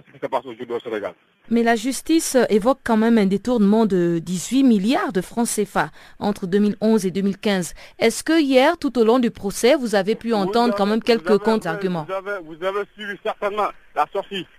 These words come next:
Speaker 1: du procureur de la République, Bassirou, qui a dit que, que, qui était, qui était en train de déverser en tout cas dans les menaces.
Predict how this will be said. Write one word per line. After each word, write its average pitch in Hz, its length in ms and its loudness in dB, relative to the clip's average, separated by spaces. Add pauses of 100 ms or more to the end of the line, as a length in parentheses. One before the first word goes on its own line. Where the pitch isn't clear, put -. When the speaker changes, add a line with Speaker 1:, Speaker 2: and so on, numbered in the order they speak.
(100)
Speaker 1:
du 156 80 -16
procureur 175 400 -2
de 143 80 -8
la 135 120 -2
République, 143 420 -8 (240)
Bassirou, 190 520 -4 (160)
qui 165 140 -4
a 143 80 -2
dit 156 160 -14
que, 170 180 -2 (300)
que, 160 140 -2
qui 170 160 -6
était, 160 160 -6
qui 175 120 -4
était 165 140 -2
en 160 80 -6
train 160 120 -18
de 151 120 -18
déverser 180 380 -4
en 160 80 -4
tout 165 80 -18
cas 196 140 -4
dans 151 120 -6
les 143 100 -12
menaces. 143 340 -4